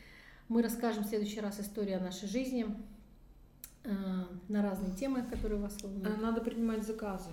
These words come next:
Speaker 2: я так считаю.
Speaker 1: Стол
Speaker 2: На,
Speaker 1: заказов
Speaker 2: на
Speaker 1: хочешь открыть?
Speaker 2: истории, да, да, да.
Speaker 1: Окей, хорошо.
Speaker 2: Обязательно.
Speaker 1: Ладно,
Speaker 2: Потому
Speaker 1: мы
Speaker 2: что
Speaker 1: открываем стол заказов, пишите, мы будем рассказывать откровенно абсолютно. Этот разговор у нас происходит тет-а-тет.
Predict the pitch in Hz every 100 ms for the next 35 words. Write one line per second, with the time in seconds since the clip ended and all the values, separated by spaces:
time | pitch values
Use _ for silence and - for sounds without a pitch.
0 | 170 - - - 185 - - - - 175
1 | 170 180 - - 240 214 202 226 247 202
2 | 220 208 233 - 220 196 180 175 180 175
3 | 175 - 175 170 196 - 196 226 226 202
4 | 180 175 - - - - - 277 233 233
5 | 233 - 262 262 - 254 247 311 311 220
6 | 214 - 294 - 233 214 202 202 208 -
7 | 285 269 247 233 - 233 - 214 240 233
8 | 208 - 214 208 208 202 220 240 220 -
9 | 202 208 220 214 196 190 - 208 - 202
10 | 190 - 190 180 - 254